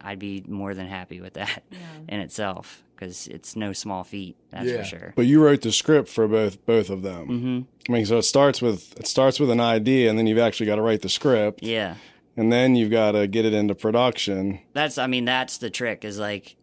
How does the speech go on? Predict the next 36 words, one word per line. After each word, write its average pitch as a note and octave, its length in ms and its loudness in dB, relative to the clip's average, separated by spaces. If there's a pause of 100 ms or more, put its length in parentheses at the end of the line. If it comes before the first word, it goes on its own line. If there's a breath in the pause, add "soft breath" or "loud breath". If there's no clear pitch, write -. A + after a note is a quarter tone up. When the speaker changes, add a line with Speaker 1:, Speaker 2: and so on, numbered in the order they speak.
Speaker 1:
I C3 40 0
always D3+ 180 -2
tell D3+ 160 0
people B2+ 280 -4
with A2 140 -2
film, A#2 640 -2 (160)
it's A#2 160 -8
just, A#2+ 160 -6
like, A2 160 -6
ten D#3 200 -2
percent B2 340 -4
of G2+ 100 -6
it G2+ 180 -6
is G#2 140 -10
actually G#2 360 -6
the F#2 100 -10
art G#2 320 -8
part. F#2 280 -10 (360 loud breath)
<laughs> - 200 -20
Ninety B2 360 -2
percent A2 440 -6
is G2 140 -10
the G#2 80 -12
politics G2+ 580 -8
of F#2 120 -10
it F#2+ 80 -12
all. F#2+ 360 -10
Speaker 2:
Mm. F3 440 -12
Speaker 1:
'Cause G#2+ 140 -10
you A2 100 -4
have A2 200 -2
to G2+ 380 -4 (340 soft breath)
make A#2 200 -4
sure, A#2 300 -2
like, G2+ 280 -8 (120)
y-, A#2 160 -14